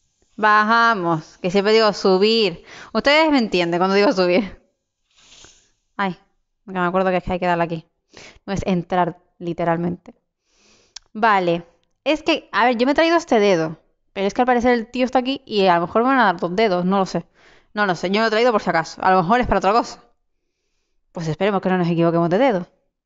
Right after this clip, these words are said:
Pero bueno. Vale, hay un mordedor rápido, pero yo creo que será en otra parte. Aquí no había nada, sino esto nada más. Vale. Ok.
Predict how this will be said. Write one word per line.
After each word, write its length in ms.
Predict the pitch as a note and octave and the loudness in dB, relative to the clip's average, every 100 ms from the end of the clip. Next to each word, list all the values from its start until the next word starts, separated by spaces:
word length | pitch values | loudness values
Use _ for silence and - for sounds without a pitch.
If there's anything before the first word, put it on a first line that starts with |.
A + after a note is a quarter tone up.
| _ _ | _ _
Pero 160 | F3+ F#3+ | -12 -8
bueno. 220 | A3+ - _ _ _ _ _ _ _ _ _ | -8 -12 _ _ _ _ _ _ _ _ _
Vale, 220 | G3 F#3 | -2 0
hay 120 | G#3+ | 0
un 80 | A#3 | 2
mordedor 360 | A#3+ A3+ A3+ G#3+ | 2 2 0 0
rápido, 320 | A#3 B3+ B3+ | 0 -2 -4
pero 200 | - F3 | -4 -4
yo 140 | F3 G3+ | -2 -2
creo 140 | G#3 | -4
que 100 | G#3 | -8
será 240 | G3+ G3+ G3+ | -6 -4 -2
en 200 | F#3+ F#3+ | -2 -2
otra 480 | F#3 F#3 E3+ E3 - | -2 -2 0 -2 -4
parte. 400 | E3 - - - _ _ _ _ _ _ _ _ _ _ _ _ _ _ _ _ _ - | -8 -10 -20 -20 _ _ _ _ _ _ _ _ _ _ _ _ _ _ _ _ _ -10
Aquí 600 | F#3+ F#3 G#3 G3+ F#3+ - _ _ _ _ _ _ _ _ _ _ _ | -10 -6 -4 -4 -4 -10 _ _ _ _ _ _ _ _ _ _ _
no 140 | G#3+ G3+ | -8 -4
había 260 | F3+ F3 | -2 -2
nada, 240 | G3+ A3+ G#3 | 0 -2 -2
sino 200 | G3 F#3+ | -4 -4
esto 180 | F#3 F#3+ | -4 -4
nada 220 | F3 F3+ | -2 0
más. 280 | A#3+ D#4+ F#4+ - _ _ _ - | 0 0 -2 -8 _ _ _ -10
Vale. 400 | E3+ G3 C#4+ G4 _ _ _ _ _ _ _ _ _ _ _ _ _ _ _ _ _ _ _ _ _ _ _ _ - | -4 -2 -2 -4 _ _ _ _ _ _ _ _ _ _ _ _ _ _ _ _ _ _ _ _ _ _ _ _ -16
Ok. 300 | - - | -14 -14